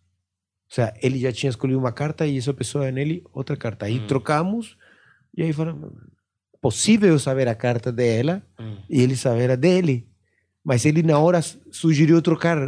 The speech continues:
Speaker 1: improvisou total. E deu muito certo, velho. Então, foi o que falei pra galera, "Vocês querem ver uma competição de mágico?" "Queremos." A galera quer. Então, outro dia eu venho <clears throat> com Beno, com Caio, e fazemos uma, uma coisa assim.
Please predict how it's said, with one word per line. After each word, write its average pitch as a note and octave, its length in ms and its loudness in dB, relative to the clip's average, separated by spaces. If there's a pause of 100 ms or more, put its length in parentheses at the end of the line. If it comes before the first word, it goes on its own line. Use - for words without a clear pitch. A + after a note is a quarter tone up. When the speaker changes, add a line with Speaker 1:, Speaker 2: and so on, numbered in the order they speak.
Speaker 1:
improvisou C#3 840 0
total. D#3+ 360 -2 (560)
E D3 120 0
deu E3 260 4
muito G3+ 300 0
certo, G#3 340 -4
velho. - 240 -10
Então, C3+ 340 0 (1400)
foi D3+ 200 4
o D3+ 60 2
que C#3+ 100 2
falei D3+ 180 4
pra C#3+ 140 2
galera, C#3+ 240 4
"Vocês B2 240 -2
querem C#3+ 180 2
ver C#3 140 4
uma C3+ 140 2
competição A2+ 420 -2
de B2+ 80 0
mágico?" C#3+ 320 0
"Queremos." B2+ 600 -2
A B2 80 -14
galera D3+ 260 -6
quer. G2 280 -8 (320)
Então, C#3+ 300 0
outro E3 320 0
dia E3 220 0
eu F3+ 140 2
venho F3+ 360 0 (380)
<clears throat> E3 680 0
com G#2+ 200 -6
Beno, C3 320 0
com A#2 180 -6
Caio, C#3 400 2 (320)
e C3 40 -12
fazemos C3 400 2
uma, C#3+ 260 2
uma C#3 260 0
coisa C3+ 300 0
assim. G#2+ 280 -4